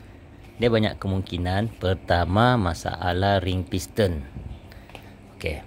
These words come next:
pertama masalah ring piston. Kalau ring piston sudah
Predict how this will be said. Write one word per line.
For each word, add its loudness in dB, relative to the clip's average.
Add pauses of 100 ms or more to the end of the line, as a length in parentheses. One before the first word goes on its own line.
(120)
pertama 0
masalah 2
ring -2
piston. 0
Kalau 0
ring 0
piston -4
sudah -2